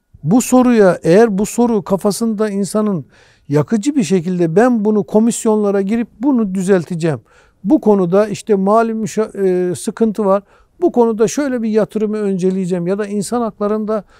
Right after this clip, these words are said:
şu sorunları temizleyeceğim, amacım şu, hedeflemeden oraya giden insanların ben tam da, e, nedir, siyaseti yozlaştırdığını görüyoruz. Mesela seçim sonrası konuşmalara bakın. Bu, e,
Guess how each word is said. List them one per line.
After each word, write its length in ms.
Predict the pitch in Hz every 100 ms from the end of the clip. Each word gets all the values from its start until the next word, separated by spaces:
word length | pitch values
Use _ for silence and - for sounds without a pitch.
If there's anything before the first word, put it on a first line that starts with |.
| _ _ _ - _
şu 300 | - - 277
sorunları 540 | - 233 220 214 208 202
temizleyeceğim, 760 | 196 214 214 196 202 185 196
amacım 480 | 196 202 226 202 214
şu, 180 | - 196
hedeflemeden 800 | 160 202 247 226 214 208 196 214
oraya 280 | 226 220 208
giden 320 | 202 202 202
insanların 680 | 208 - 233 220 196 151 226 _ _ _ _ _ _ _ _ _ - _ _ _ -
ben 420 | 165 190 196 165 -
tam 320 | 202 226 185
da, 220 | 175 156 - _
e, 60 | 165
nedir, 760 | 147 143 139 165 143 113 - _ _ _ _ _
siyaseti 640 | - 185 190 - 202 -
yozlaştırdığını 1000 | 220 202 175 190 165 - 208 180 190 196
görüyoruz. 480 | 170 139 120 127 -
Mesela 320 | 320 240 214
seçim 360 | 180 294 269 311
sonrası 600 | 247 247 226 220 - 233 - _ _ - _ _ _
konuşmalara 720 | - 262 247 233 233 233 202
bakın. 360 | 160 127 127 139
Bu, 120 | 214
e, 160 | -